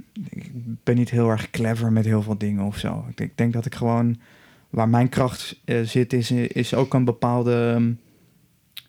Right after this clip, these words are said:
bepaalde, ehm, eh, vibe,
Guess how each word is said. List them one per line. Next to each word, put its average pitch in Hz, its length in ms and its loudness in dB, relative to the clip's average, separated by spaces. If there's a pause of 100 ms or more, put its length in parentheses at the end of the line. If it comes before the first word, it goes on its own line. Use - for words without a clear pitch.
(540)
bepaalde, 117 560 -4
ehm, 117 600 -2 (1500)
eh, 123 120 -8
vibe, 131 360 2